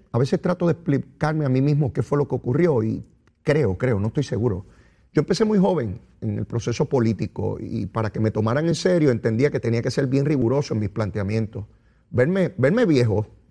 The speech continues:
sencillo. Y me mantuve así. Creo que fue un error. Creo que fue un error porque, eh, no es como yo me conduzco en mi vida diaria, donde puedo plantear cosas muy serias y después bromear,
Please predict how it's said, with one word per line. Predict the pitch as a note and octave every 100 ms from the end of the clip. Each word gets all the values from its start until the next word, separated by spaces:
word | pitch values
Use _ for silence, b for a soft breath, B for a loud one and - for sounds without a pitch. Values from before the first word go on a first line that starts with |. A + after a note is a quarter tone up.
| _
sencillo. | - A#2 - D#3 F2+ - b b b b b b -
Y | D3
me | D3+
mantuve | C#3+ D3+ - C4 D3+
así. | G#2+ C#3 C3+ _ _ _ _ _ _ -
Creo | G#3+ A#3+
que | F#3
fue | D3+
un | D3
error. | C3+ F#2+ F2+ - _
Creo | - C3+
que | D3+
fue | - D#3
un |
error | D3+ D3+ D3+
porque, | B2+ G#2 - G2+ G2+ - _ -
eh, | - - A2
no | - C3
es | E3
como | G#3 E3
yo | D3+
me | D#3+ E3
conduzco | C3+ B2+ D#3 - C3+
en |
mi | A2
vida | G#2+ C3+ A2+
diaria, | G2+ G#2+ G#2 E2+ F2 - b b b
donde | - G#2+ A2 G#2+
puedo | - A2+ A2+ A2+ A2 -
plantear | B2 A2 C3+ D#3+
cosas | C3+ C3+
muy | A2 A2+
serias | A2 G#3+ B3 G3 A2+
y | G#2
después | F#2+ - A#3
bromear, | A3+ B3 D#3 E3